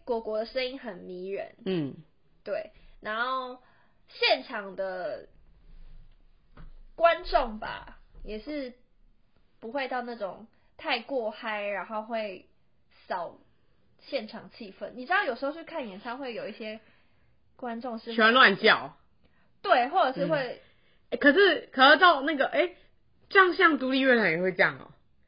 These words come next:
Speaker 2: 因为我知道有一些比较主流的歌手，有一些歌迷就喜欢在人家在讲话的时候乱叫人家名字。
Speaker 1: 会啊。
Speaker 2: 还是有。
Speaker 1: 有啊。
Speaker 2: 所以这代表这不，不分主流跟独立，对不对？
Speaker 1: 对。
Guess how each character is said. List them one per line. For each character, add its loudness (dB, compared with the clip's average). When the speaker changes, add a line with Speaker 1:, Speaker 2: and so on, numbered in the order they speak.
Speaker 2:
因 2
为 8
我 6
知 -8
道 8
有 6
一 4
些 4
比 0
较 4
主 -6
流 0
的 0
歌 4
手， -2
有 0
一 -4
些 4
歌 4
迷 -4
就 -4
喜 -4
欢 -6
在 0
人 -2
家 -2
在 -2
讲 -12
话 -8
的 -10
时 -12
候 -4
乱 -4
叫 -2
人 -8
家 -6
名 -12
字。 -18
Speaker 1:
会 0
啊。 -4
Speaker 2:
还 -2
是 -8
有。 0
Speaker 1:
有 -6
啊。 -4
Speaker 2:
所 8
以 10
这 6
代 10
表 6
这 0
不， -8
不 -2
分 0
主 -6
流 -2
跟 -2
独 -12
立， -8
对 -4
不 -12
对？ -4
Speaker 1:
对。 -6